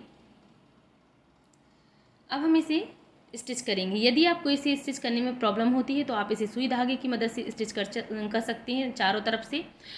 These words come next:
और इसके बाद आप इसमें स्विंग मशीन, मशीन से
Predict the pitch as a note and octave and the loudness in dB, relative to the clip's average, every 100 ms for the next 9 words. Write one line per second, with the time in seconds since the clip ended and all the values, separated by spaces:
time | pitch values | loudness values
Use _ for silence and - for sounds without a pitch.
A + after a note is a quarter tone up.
0 | - - A3+ C#4 - D#4+ A#3 G#3+ A3 G3+ | -12 -6 -2 -2 0 0 4 4 4 2
1 | G#3 G#3+ A3+ C4 C4 - B3 C4 A#3+ A#3 | 0 -4 -2 -2 -4 -4 0 0 0 -2
2 | G#3+ A#3 A#3 G#3+ G#3+ A3+ A3+ A#3 C4+ G4+ | -2 -4 -4 -8 -4 0 0 0 -4 -6